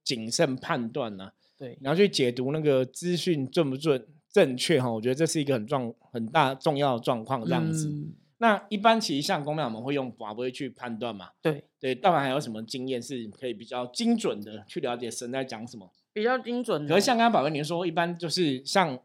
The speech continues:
Speaker 1: 大凡，我觉得刚刚讲的，就是说要求三个杯嘛。
Speaker 2: 对。
Speaker 1: 所以一般像其实如果大家在外面拔杯，我也会建议就是还是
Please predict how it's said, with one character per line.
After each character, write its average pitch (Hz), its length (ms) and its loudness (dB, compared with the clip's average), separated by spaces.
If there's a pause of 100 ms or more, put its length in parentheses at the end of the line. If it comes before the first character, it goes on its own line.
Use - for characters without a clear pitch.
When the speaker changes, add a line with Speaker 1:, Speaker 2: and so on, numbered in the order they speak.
(160)
Speaker 1:
大 254 80 6
凡， 180 120 6
我 120 60 2
觉 131 80 -2
得 143 60 6
刚 175 60 4
刚 190 80 2
讲 143 140 -2
的， 120 100 -4
就 180 120 0
是 185 80 2
说 180 220 2
要 180 100 6
求 127 260 -4
三 147 240 2
个 143 60 2
杯 123 300 0
嘛。 117 100 -4
Speaker 2:
对。 143 380 -2 (200)
Speaker 1:
所 269 160 0
以 254 40 6
一 - 20 4
般 233 160 8
像 226 200 6
其 165 180 2
实 156 60 4
如 180 80 6
果 180 80 8
大 151 140 6
家 151 60 8
在 160 140 4
外 156 80 6
面 151 240 0
拔 117 200 0
杯， 131 100 2
我 131 240 4
也 151 60 4
会 139 140 2
建 139 200 2
议 131 40 -2
就 135 80 0
是 135 280 -2
还 127 120 -6
是 147 160 0